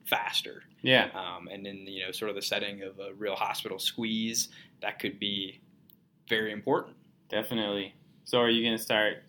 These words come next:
Speaker 2: ordering it for all your patients? 'Cause we can get it outside of trials
Speaker 1: Yeah.
Speaker 2: through the emergency use that the F D A approved. I haven't done that yet.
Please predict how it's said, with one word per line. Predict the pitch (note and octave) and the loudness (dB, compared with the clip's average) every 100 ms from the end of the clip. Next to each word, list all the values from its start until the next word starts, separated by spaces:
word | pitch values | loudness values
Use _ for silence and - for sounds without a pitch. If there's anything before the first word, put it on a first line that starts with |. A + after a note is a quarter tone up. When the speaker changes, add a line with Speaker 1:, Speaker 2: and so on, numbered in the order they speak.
| - | -18
Speaker 2:
ordering | - A2 A2 A2 A2+ | -4 -2 2 2 2
it | G#2+ - | -2 -4
for | G#2 | 2
all | F#2+ G#2 | 2 2
your | A2 | 0
patients? | B2 A#2+ C#3+ C3 | 0 0 -2 -2
'Cause | A2+ | 2
we | B2 G#3+ | 4 6
can | D3 B2 | 6 10
get | D#3 C3 | 10 8
it | D#2+ | 4
outside | - G2+ - A#2 G2+ | 2 2 2 2 2
of | - | 0
trials | A#2 A2+ G#2 F2+ F2+ | 0 2 4 2 4
Speaker 1:
Yeah. | C3 C3+ A#2 | 8 8 6
Speaker 2:
through | G#2 G2 | 2 -4
the | |
emergency | G2+ G#2 G2+ G2 - F#2+ | -4 -4 -4 -6 -6 -4
use | G2 G2 G2+ - - - | -4 -4 -4 -4 -6 -8
that | F#2 | -6
the | E2+ | -2
F | E2+ G2+ - | 0 0 -2
D | G2 | 2
A | G#2+ | 4
approved. | G2+ - B2 B2+ G2+ F#2 - - - - - _ _ _ _ | 2 -2 -4 -2 -2 -4 -10 -16 -20 -20 -20 _ _ _ _
I | A2 | 2
haven't | A#2+ G2+ F2+ | 2 2 0
done | G#2 A2+ | -2 0
that | F2 | -2
yet. | F2+ F2+ F#2 A2 | 0 0 0 -2